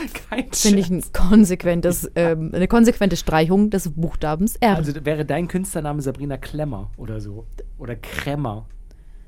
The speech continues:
Speaker 2: Ich würde ja gerne Killer mit Nachnamen heißen. Das finde ich irgendwie geil.
Speaker 1: Gibt einen, äh, Kollegen beim Hessischen Rundfunk, der heißt Killer mit Nachnamen.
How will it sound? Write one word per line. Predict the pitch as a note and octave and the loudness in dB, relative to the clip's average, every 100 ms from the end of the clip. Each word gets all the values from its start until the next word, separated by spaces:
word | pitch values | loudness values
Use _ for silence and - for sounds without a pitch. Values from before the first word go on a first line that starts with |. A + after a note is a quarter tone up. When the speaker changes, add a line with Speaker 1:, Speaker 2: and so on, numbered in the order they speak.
| - | -12
Speaker 2:
Ich | - | -6
würde | E4+ D#4 B3 | -2 0 0
ja | |
gerne | G3 F#3 F3+ | 2 2 2
Killer | - C4 G3+ | 2 2 2
mit | D#3 D3 | 0 -2
Nachnamen | D3+ D3 D#3 D3 D3+ | -4 -4 -4 -6 -6
heißen. | D#3+ - D#3 - - - - | -8 -8 -10 -10 -16 -20 -14
Das | - | -10
finde | - D#3+ | -6 -4
ich | |
irgendwie | D#3+ D#3 - | -4 -4 -4
geil. | D3 C#3+ D3+ | -4 -4 -6
Speaker 1:
Gibt | F3+ - | -8 -6
einen, | G3 | -4
äh, | F3 C#3 | -4 -2
Kollegen | D3 - | -4 -4
beim | F3 C#3 | -4 -6
Hessischen | C#3+ C3 B2+ | -6 -8 -10
Rundfunk, | G3+ C3+ | -10 -10
der | G#2 | -10
heißt | G2+ - | -10 -10
Killer | A2+ | -10
mit | G#2 G#2+ | -10 -10
Nachnamen. | G2+ G#2 G2+ | -12 -12 -14